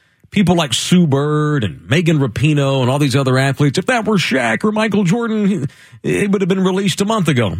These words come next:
Probably so. So you, because you, you still want your celebrity friend to get out of jail because she's a celebrity. What about all the other American citizens that are being held in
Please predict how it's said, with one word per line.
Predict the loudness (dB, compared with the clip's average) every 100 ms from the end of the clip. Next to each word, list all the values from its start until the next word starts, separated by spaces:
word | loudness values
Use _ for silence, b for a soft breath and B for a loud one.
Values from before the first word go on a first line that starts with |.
| -4
Probably | -2 0 2 0
so. | 0 -2 -2 -6 -12 _ _ b b b b
So | b 0 2
you, | 2 0
because | -2 -4 -2 0 0 0 -2 -6
you, | -4 -2 -2 -6 -4
you | 0
still | 2 2 0 0
want | 0 0
your | 2 0
celebrity | 0 0 0 0 0 -2
friend | 0 0 0 0 2
to | 0
get | 0 0
out | 0
of | 0
jail | 0 0 0 0 0
because | 0 -2 2 0 2
she's | 2 2
a | 0
celebrity. | 0 0 0 0 -2 -2
What | -2 0
about | 0 0
all | 0 0
the | 0
other | 0 -2 0
American | 0 0 0 0
citizens | 0 0 0 0 0 0
that | 0
are |
being | 2 2 0
held | 0 0 0
in | -2 -4